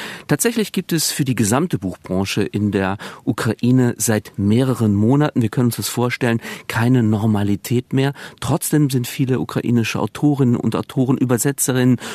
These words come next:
und Übersetzer, Leute aus Verlagen und, das muss man, äh, bedenken, beschädigten Vertriebsstrukturen nach Frankfurt gekommen,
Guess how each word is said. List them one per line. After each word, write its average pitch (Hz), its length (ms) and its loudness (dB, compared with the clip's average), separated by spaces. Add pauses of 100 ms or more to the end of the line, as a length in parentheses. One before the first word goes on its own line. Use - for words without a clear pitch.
und 123 160 0
Übersetzer, 120 540 0
Leute 113 300 -2
aus 131 140 0
Verlagen 131 540 -2
und, 208 300 4 (340)
das 110 140 -4
muss 127 160 0
man, 123 160 2
äh, 107 120 -4
bedenken, 110 520 0
beschädigten 127 680 0
Vertriebsstrukturen - 1160 -2
nach 110 140 2
Frankfurt 131 400 -4
gekommen, 127 340 -2